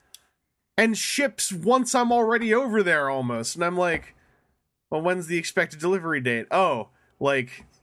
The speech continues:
four days after I leave." Okay, whatever. At least I only paid Super Saver shipping. Like, if it sat in a warehouse and I'd paid for overnight, like, I'd be friggin' livid. I don't know what's going on over there, but, like, the, and then I go on Twitter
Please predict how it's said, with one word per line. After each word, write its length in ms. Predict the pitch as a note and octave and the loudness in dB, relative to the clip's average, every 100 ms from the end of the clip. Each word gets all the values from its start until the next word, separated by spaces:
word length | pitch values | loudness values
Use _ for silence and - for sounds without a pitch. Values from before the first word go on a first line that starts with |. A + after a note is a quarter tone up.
| - | -14
four 360 | - D#3 E3 | -10 -4 -2
days 240 | D#3+ D3+ D3 | -2 -2 -2
after 400 | D3+ - D#3+ C#3+ | -2 -2 -2 0
I 40 | |
leave." 440 | D3 D#3 C3 A2+ | 0 0 0 -2
Okay, 520 | A2 G3 E3 D#3 D#3+ C3 _ - | -2 -2 0 0 -2 -6 _ -6
whatever. 480 | D#3+ C3 C3 C#3 C3 - - - _ _ | -2 0 -2 -6 -8 -20 -20 -20 _ _
At 120 | D3+ C3+ | -2 0
least 240 | F3 - | -2 2
I 80 | E3 | 2
only 200 | F3 E3+ | 2 -2
paid 320 | B2+ F3 D3+ | 0 -2 0
Super 300 | - G3+ F#3 | -2 0 0
Saver 320 | - D3+ C3+ | 0 0 0
shipping. 540 | C3 D3+ C3 D3 D3 D3 _ - | 0 -2 0 -2 -4 -14 _ -6
Like, 180 | D3+ | -2
if 60 | A3+ | -2
it 120 | C4 | 0
sat 240 | - E4+ C4 | 2 2 2
in 80 | |
a 20 | B3 | 0
warehouse 720 | F#3+ A3 A3 A#3+ A#3+ - - - | 2 2 2 2 0 -4 -10 -2
and 240 | F3 A3 | 0 2
I'd 180 | G#3+ - | 0 0
paid 240 | F#3+ G3+ | -4 -4
for 140 | E3+ C#3 | -4 -2
overnight, 480 | F3 G#3+ A3+ C4+ | 0 0 -2 -2
like, 180 | E3+ E3 | -4 -4
I'd 140 | C#4 F4+ | -6 -6
be 140 | F3 | -8
friggin' 420 | C3 G#3 G3 D#3 | -2 -2 -2 -4
livid. 400 | C#3+ A3+ F3+ A2 G#2+ - - | -2 -2 -2 -6 -8 -20 -4
I 80 | - | 0
don't 120 | D4+ | 2
know 100 | C#4+ | 0
what's 120 | C4 | -2
going 260 | A#3+ B3 A#3+ | -2 -2 0
on 160 | B3 A3+ | 0 0
over 220 | F3+ D3 | 0 0
there, 220 | B2+ G#2+ | 0 -2
but, 160 | A#2 B2+ | -4 -2
like, 240 | D3+ C3 | -2 -2
the, 180 | D#3+ C#3 C3+ B2+ _ _ _ _ _ _ _ _ | -6 -6 -12 -16 _ _ _ _ _ _ _ _
and 160 | - F3 | -4 2
then 100 | A#3+ | 4
I 120 | A3+ | 4
go 280 | G3 D#3 G#3+ | 2 2 2
on 120 | A3 | 2
Twitter 540 | G3 - A#3 F3 B2+ | -2 -2 0 0 -2